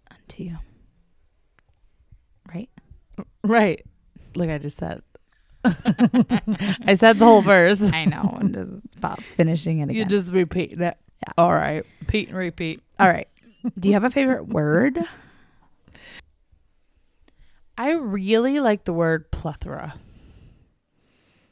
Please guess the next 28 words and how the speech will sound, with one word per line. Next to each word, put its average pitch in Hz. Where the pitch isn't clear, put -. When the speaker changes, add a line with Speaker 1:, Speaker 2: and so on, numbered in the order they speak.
Speaker 1:
Really? 170
Speaker 2:
Yeah, 277
I 233
don't 254
know. 165
It's 220
just, -
like, 175
Speaker 1:
Plethora. -
Speaker 2:
Some 254
Speaker 1:
You 214
Speaker 2:
people 254
Speaker 1:
say -
Speaker 2:
say 226
Speaker 1:
plethora 247
or 180
plethora? -
Speaker 2:
Some, 214
<laughs> 160
what? 202
I -
didn't 202
hear 202
the 185
difference. 170
Speaker 1:
Plethora 220
or 170
plethora? 160